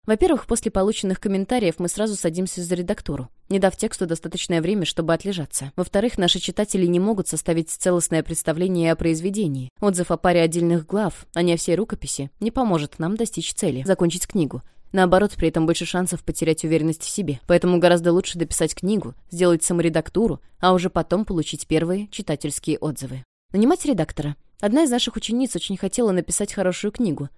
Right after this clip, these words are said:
но ей нужна была мотивация в виде постоянной обратной связи. В результате она потратила много денег на стороннего редактора.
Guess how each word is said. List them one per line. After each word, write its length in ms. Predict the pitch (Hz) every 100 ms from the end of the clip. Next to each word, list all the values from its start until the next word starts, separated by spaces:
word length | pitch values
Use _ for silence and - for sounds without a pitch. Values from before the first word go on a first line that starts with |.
| -
но 80 | 208
ей 100 | 208
нужна 240 | 196 196
была 160 | 185 180
мотивация 560 | 175 196 202 - 165
в 40 | 156
виде 180 | 170
постоянной 520 | 160 165 160 165 214 180
обратной 320 | 151 160 170
связи. 460 | - 139 139 143 -
В 40 |
результате 400 | 214 240 370 285
она 120 | 214
потратила 460 | 190 196 214 196 175
много 260 | 175 165
денег 380 | 170 165 262 -
на 80 | 202
стороннего 420 | - 165 156 156
редактора. 600 | 165 160 135 - 135 135